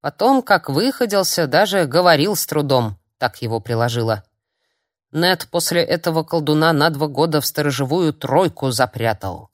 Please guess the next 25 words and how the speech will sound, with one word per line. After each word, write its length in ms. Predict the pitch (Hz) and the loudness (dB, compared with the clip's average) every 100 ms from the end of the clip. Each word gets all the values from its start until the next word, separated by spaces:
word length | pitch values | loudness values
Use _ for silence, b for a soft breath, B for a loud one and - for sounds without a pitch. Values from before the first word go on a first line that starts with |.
| _ _ | _ _
Не 120 | 143 | -4
поглядел, 560 | - 165 165 131 139 156 | -2 0 0 2 2 0
что 200 | - 139 | -2 -6
тут 180 | 123 127 | -4 -4
уже 280 | 120 117 - | -2 -2 -4
крефом 560 | 143 139 110 - 104 | -2 0 0 -6 -8
был. 300 | 104 92 - _ _ b b b b b _ _ | -8 -10 -16 _ _ b b b b b _ _
То 120 | 170 | 0
ли 80 | 175 | 2
он 240 | 139 120 | 2 0
Донатоса 680 | 104 101 117 180 226 214 220 | -2 -2 2 2 2 -2 0
так 220 | 208 202 | 2 2
от 120 | 202 - | 0 -4
Клесха 400 | 165 180 - 180 | -2 -2 -2 -8
спасал, 540 | - 170 - 165 170 B B B _ | -4 -2 2 2 2 B B B _
то 140 | - | 0
ли 220 | 190 160 107 | 2 2 0
Клесха 680 | - 117 123 - - 160 151 _ | -4 -2 0 0 0 0 0 _
от 220 | 143 147 | 0 0
Донатоса, 640 | 131 156 147 151 143 - | 2 2 2 0 -2 -2
я 300 | 147 120 143 | -2 2 2
уж 220 | 208 - 143 | 0 -4 -4
и 40 | |
не 160 | 156 131 | -2 -2
знаю. 640 | - 90 - 92 - - | -6 -10 -12 -12 -16 -20